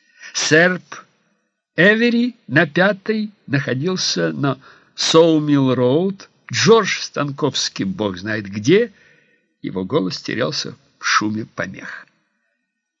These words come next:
«Если связь ещё ухудшится, мне вряд ли удастся следить, где они находятся, не говоря уж о передаче им информации», пожаловался Мэтт.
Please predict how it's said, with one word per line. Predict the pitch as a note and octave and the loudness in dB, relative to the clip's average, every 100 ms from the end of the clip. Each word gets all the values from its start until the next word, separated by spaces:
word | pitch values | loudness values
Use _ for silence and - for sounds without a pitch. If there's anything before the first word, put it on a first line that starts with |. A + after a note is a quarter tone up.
| _ _ _ _ _ _ | _ _ _ _ _ _
«Если | - D#3 C#3+ E3 | 2 4 4 0
связь | - F3 G3 D#3 D3+ | 2 4 6 4 2
ещё | C3+ - E3+ | 0 4 4
ухудшится, | D#3+ - C#4 C4+ A#3+ F#3+ - - - _ _ _ _ _ _ | 4 4 2 2 -2 -4 -6 -6 -12 _ _ _ _ _ _
мне | C#3 G3 | 4 6
вряд | G3 G3+ B3 | 8 6 4
ли | C#4+ | 0
удастся | D4+ C4 D4 - - C4+ | -2 4 4 2 -2 -4
следить, | - A#3+ A#3+ C4 G3 | -2 0 4 4 4
где | D3+ D#3 G#3+ B3+ | -2 0 4 6
они | G3 F3+ | 4 -2
находятся, | E3+ - C#3+ C#3 C3+ C#3 | -4 -2 -2 0 -2 -2
не | C3+ | 0
говоря | C#3+ D3 F#3 | 2 2 2
уж | G3 - - - | 2 0 -6 0
о | D3 D3+ - - | 2 2 0 2
передаче | F3+ F3+ C#3+ F3+ F#3+ - F#3+ | 4 4 4 2 2 0 -2
им | F#3 | -2
информации», | F3+ F#3+ F#3 C3 - - G#2 | -2 -2 0 0 -2 -4 -4
пожаловался | G2+ G2 F#2+ A2 A#2+ A#2 - - | -8 -10 -10 -8 -10 -8 -6 -6
Мэтт. | F#2 F#2+ - | -8 -10 -12